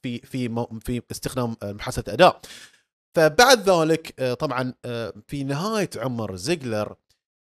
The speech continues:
قال جملة يعني، آه، عجيبة. قال: "أنا أتمنى، I ask God، أتمنى من الله إنه يسامحني على اللي سويته، لأن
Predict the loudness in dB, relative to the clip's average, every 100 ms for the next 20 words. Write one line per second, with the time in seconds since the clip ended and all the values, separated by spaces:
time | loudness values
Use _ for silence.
0 | -2 2 4 2 -2 -2 0 0 0 -2
1 | -6 -8 -8 -8 -10 -10 -8 -8 -8 -12
2 | _ _ -20 _ _ _ _ _ _ _
3 | _ -10 -6 -4 -4 -2 -4 -4 -2 -2
4 | -2 -4 -4 -4 -4 -6 -8 -12 -10 -6
5 | -4 -4 -2 -4 -4 -10 _ _ _ _
6 | -10 -6 -6 0 2 2 -2 -10 -4 -2
7 | 0 -2 -2 0 0 -2 -2 -4 -6 _
8 | _ _ _ _ _ -8 0 2 4 4
9 | 0 -2 -4 -4 -4 -4 -2 -4 0 2
10 | 2 0 -2 -4 -6